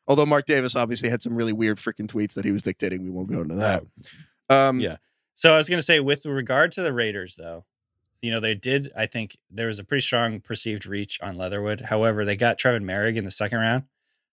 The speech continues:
Speaker 2: pick forty-two or forty-three. And that to me is a nice value, very nice value.
Speaker 1: Yeah.
Speaker 2: So in my mind, like, and honestly, people are saying this and it's very fascinating because I, I'm sure this is hap-, this happened multiple times in this draft probably.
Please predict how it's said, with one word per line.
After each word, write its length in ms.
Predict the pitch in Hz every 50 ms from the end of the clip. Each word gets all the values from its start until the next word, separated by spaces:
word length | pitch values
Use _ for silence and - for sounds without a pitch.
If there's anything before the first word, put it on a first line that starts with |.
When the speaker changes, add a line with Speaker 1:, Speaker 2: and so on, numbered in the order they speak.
| _ _
Speaker 2:
pick 160 | _ - - -
forty-two 560 | - - 117 107 95 90 - - 127 143 - -
or 100 | 113 -
forty-three. 500 | - 117 101 - - 123 131 180 220 - _ _ _ _ _ _ _ _ _ _ _ _ _ _
And 460 | - 123 120 117 117 113 107 104 104
that 280 | 131 147 156 156 151 -
to 80 | - 117
me 200 | 131 139 135 120 110
is 120 | 104 92
a 40 | 101
nice 240 | 98 107 110 98 -
value, 320 | - 92 92 80 73 76 85
very 260 | 104 131 156 160 147
nice 220 | 117 104 92 -
value. 380 | - - 76 76 76 76 73 - _ _ _ _
Speaker 1:
Yeah. 220 | - 151 160 139
Speaker 2:
So 360 | 110 127 131 127 123 123 117 -
in 80 | 151 160
my 140 | 175 190 190
mind, 400 | 175 165 151 151 147 143 139 - _ _ _ _ _ -
like, 180 | 147 160 156 -
and 120 | 160 160
honestly, 280 | 170 180 196 - - 143
people 220 | - 190 208 226
are 60 | 165
saying 280 | 131 - 127 123 127 131
this 140 | 147 156 -
and 60 | 131 113
it's 80 | 101
very 200 | 98 113 120 120
fascinating 540 | 110 - 98 101 107 - - 123 123 135 139
because 220 | 117 101 113 104 101
I, 120 | 101 95 - -
I'm 100 | 120 117
sure 200 | 107 - 143 143
this 180 | 135 135 - -
is 100 | 120 107
hap-, 220 | - 107 104 107
this 180 | - 104 117 -
happened 480 | - 127 120 - 123 110 107 98 101 90
multiple 280 | 101 113 113 - - 123
times 260 | - 113 104 101 95
in 60 | 98
this 120 | 98 98 -
draft 300 | - 90 107 127 120 -
probably. 360 | - 85 85 90 95 98 95